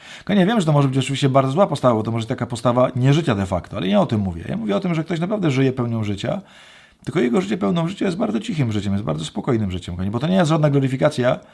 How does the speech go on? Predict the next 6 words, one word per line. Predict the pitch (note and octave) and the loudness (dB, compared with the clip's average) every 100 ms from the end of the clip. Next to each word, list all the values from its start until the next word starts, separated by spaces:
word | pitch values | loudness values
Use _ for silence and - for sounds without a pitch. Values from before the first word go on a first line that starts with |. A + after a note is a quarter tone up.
| - - | -20 -2
wiecie, | B2 B2 G2 F2 - - | 2 2 0 -6 -12 -2
nieżycia. | A#2+ D3+ F3 G#2+ F#2 - - - _ _ _ _ _ _ _ _ _ _ _ _ _ _ _ _ - | 4 6 6 2 -2 -6 -12 -16 _ _ _ _ _ _ _ _ _ _ _ _ _ _ _ _ -4
Ale | A2 | 0
jeżeli | B2+ A#3 A3+ | 2 0 0
masz | G3+ F#3 | 0 0
takie | F#3+ F#3 F#3 F3+ | -2 0 0 0